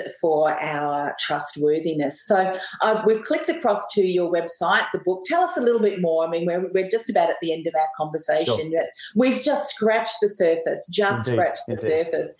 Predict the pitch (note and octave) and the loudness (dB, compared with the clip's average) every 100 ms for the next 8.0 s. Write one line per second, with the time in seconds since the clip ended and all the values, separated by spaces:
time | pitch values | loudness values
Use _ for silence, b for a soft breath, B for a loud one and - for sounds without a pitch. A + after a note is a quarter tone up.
0 | B B B - A#3 G#3+ G#3+ D4 D#4+ D#4 | B B B 2 4 4 2 0 0 0
1 | A3+ A3+ A3 G3 F#3+ F#3+ F#3+ F3+ E3+ - | 2 2 2 -2 0 0 0 0 -2 -2
2 | E3+ - F3 B3+ B3+ B3+ G#3 G#3+ G#3 G#3 | -2 -4 -4 0 0 0 -4 -2 -2 4
3 | F#3 E3+ E3+ F3+ A#3+ A#3+ - A3 G#3+ G3 | 4 4 -2 0 0 0 -4 -6 2 2
4 | F#3+ F#3 F3+ E3 E3 - D#3+ D#3 D#3 D3 | 4 0 -2 -2 0 -2 -2 0 0 0
5 | D#3 - F3 F3+ F3+ F#3 F3+ F3 F#3 G3 | -4 -2 -2 0 2 2 2 2 2 0
6 | - F3 E3+ B B B - G#3+ F#3+ F#3 | 0 0 0 B B B 0 4 4 2
7 | G3 G3+ C4+ G3+ F#3 D3+ D3 - C#3 C#3+ | 0 0 2 0 -2 -6 -4 -6 -6 -6